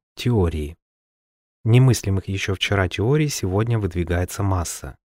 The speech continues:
И о происхождении человечества, и о, о его прошлом, и о контактах с внеземными цивилизациями, и о том, что мы всего лишь подопытный материал, и прочее. Официальная наука даже обсуждать их не намерена.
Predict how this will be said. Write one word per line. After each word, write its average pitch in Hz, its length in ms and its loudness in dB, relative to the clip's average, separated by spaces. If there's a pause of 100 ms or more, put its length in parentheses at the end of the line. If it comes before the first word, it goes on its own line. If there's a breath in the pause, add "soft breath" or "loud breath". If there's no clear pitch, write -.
(360)
И 143 80 2
о 180 100 4
происхождении 101 720 0
человечества, 104 880 -2
и 147 220 0
о, 135 140 2
о 107 140 2
его 85 300 2
прошлом, 113 760 0
и 147 140 0
о 147 140 2
контактах 101 680 -2
с - 140 -10
внеземными 95 640 2
цивилизациями, 101 1080 -2 (340)
и 104 100 2
о 90 100 4
том, 143 340 0
что - 200 -4
мы 147 180 4
всего 104 340 -2
лишь 120 200 -2
подопытный 90 500 -2
материал, 87 580 -2 (340)
и 165 120 4
прочее. 76 640 -4 (520)
Официальная 98 540 0
наука 117 340 2
даже 120 300 2
обсуждать 131 600 0
их - 120 -8
не 85 120 -2
намерена. 78 580 -4